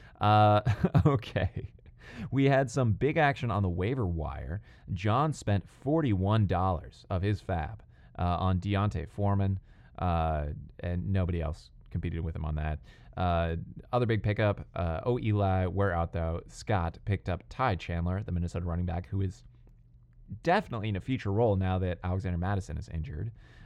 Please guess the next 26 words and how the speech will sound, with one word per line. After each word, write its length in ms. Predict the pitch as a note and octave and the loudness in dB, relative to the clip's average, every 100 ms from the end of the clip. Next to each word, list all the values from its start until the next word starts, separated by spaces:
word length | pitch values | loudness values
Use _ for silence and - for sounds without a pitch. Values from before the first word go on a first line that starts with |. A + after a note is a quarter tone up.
| - | -4
Uh, 160 | B2 B2 - | 0 0 0
Colin 240 | D#3 F#3 | 0 2
picked 140 | F#3 F#3 | 0 -4
up 100 | D#3+ | -2
Kyler 300 | D3+ E3 E3 | 0 2 2
Murray. 360 | E3+ D#3 F2+ - | 2 0 -2 -8
We 200 | F#2+ G2 | -4 -4
should 240 | - A#2 | -2 -4
be 160 | A2 A#2 | -4 -4
scared. 560 | G#2+ - E2+ D2+ C2+ - - | -6 -8 -6 -6 -12 -16 -8
Uh, 220 | E2+ F2 F2 | -4 -4 -4
Kyler 400 | - F#2 G2+ G2 | -2 -2 0 -2
did 220 | F#2+ F2+ | -4 -4
quite 320 | - E2+ E2 | -4 -6 -4
well 200 | - - | -8 -10
last 200 | - - | -14 -16
week. 260 | - - - - - - - - - | -14 -14 -18 -20 -20 -20 -20 -12 -2
Uh, 200 | F#2+ F#2 | 2 4
otherwise, 520 | B2+ B2+ B2 A#2 A2 - | 4 6 6 4 2 -2
Royce 280 | G#2 A2+ A2 | 0 0 -2
Freeman 380 | A#2+ A#2+ A#2+ | -2 0 0
was 100 | A2+ | 0
a 60 | G#2+ | -2
pickup 380 | A#2+ A2 A2 - | -2 -2 -4 -2
by 160 | E2+ | -4
Derek. 520 | F2 E2+ A#2 A2+ A2+ | -2 0 0 0 -4